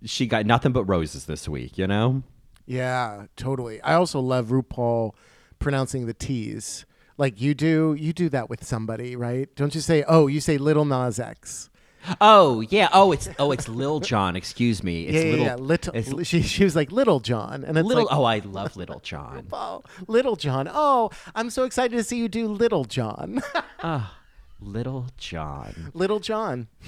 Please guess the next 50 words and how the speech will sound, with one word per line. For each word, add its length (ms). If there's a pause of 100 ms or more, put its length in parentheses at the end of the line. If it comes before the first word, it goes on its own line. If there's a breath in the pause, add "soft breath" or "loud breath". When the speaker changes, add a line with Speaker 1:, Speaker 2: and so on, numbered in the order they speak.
Speaker 1:
Lil 220
Jon. 540
Yeah, 160
Lil 160
Jon. 400
Lil 200
Wayne, 560
Lil 180
Jon, 580
Little, 320
well, 180
I 80
think 160
'cause 120
RuPaul 140
Speaker 2:
Little 160
Speaker 1:
also 160
loves 200
Speaker 2:
Kim. 180
Speaker 1:
Little 300
Mama. 460
He 100
loves 240
Little 160
Mama 380
as 120
a 60
punchline. 720 (100)
Speaker 2:
Mm, 360
Speaker 1:
Um, 280
Speaker 2:
Little 160
Speaker 1:
so 40
Speaker 2:
Mama. 220
Speaker 1:
I 60
feel 320
like, 220 (180)
yeah, 340 (160)
the, 160
the 80
T's 380
are 40
satisfying. 680 (240)
Speaker 2:
I'm 120
surprised 380
she 120
didn't 260
say, 320
uh, 200
Whittle 380
John. 540